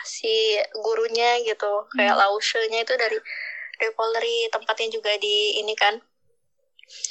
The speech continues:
Speaker 1: di sebelah Salim Diklat Polri di Jakarta Timur.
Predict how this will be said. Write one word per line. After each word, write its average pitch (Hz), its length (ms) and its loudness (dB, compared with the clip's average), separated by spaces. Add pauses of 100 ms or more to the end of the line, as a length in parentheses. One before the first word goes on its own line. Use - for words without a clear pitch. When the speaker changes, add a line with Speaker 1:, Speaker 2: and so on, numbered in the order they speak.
(520)
Speaker 1:
di 254 320 0
sebelah 233 380 0
Salim 226 260 2
Diklat 214 340 -2
Polri 214 640 0
di 214 80 -8
Jakarta 202 580 0
Timur. 208 760 0